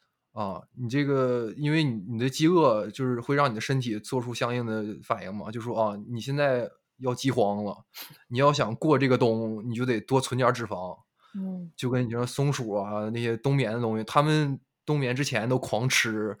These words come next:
Speaker 2: 嗯。
Speaker 1: 那长的都是脂肪，就为了活下来嘛。
Speaker 2: 对。
Speaker 1: 第三步就是对这些，啊，节食特别，特别，特别大的人，他们面临的一个很重要的问题。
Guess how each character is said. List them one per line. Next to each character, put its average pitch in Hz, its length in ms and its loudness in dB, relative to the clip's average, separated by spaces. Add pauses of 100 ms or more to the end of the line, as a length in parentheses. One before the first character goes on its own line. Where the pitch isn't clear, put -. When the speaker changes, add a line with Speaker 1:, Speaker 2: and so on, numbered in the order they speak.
(160)
Speaker 2:
嗯。 180 160 -2
Speaker 1:
那 135 100 2
长 127 220 4
的 107 100 0
都 123 160 0
是 120 80 -2
脂 113 120 -4
肪， 104 260 -4
就 120 60 -4
为 147 120 2
了 139 40 4
活 - 240 -4
下 113 60 2
来 110 120 0
嘛。 95 100 -12 (300)
Speaker 2:
对。 156 220 -12 (140)
Speaker 1:
第 202 100 2
三 175 280 6
步 156 320 4
就 139 200 -2
是 127 480 0 (1040)
对 156 140 2
这 143 140 0
些， 131 240 2 (340)
啊， 117 220 -2
节 135 220 2
食 147 160 2
特 180 520 4
别， 113 280 2
特 127 160 -6
别， 120 140 0
特 120 80 2
别 117 80 2
大 120 180 6
的 104 80 0
人， 101 320 -6 (120)
他 - 200 -4
们 143 200 0
面 139 200 2
临 110 80 -2
的 123 60 0
一 - 20 0
个 127 60 -2
很 113 180 -6
重 135 140 -2
要 127 60 0
的 110 80 -2
问 107 120 -6
题。 104 240 -14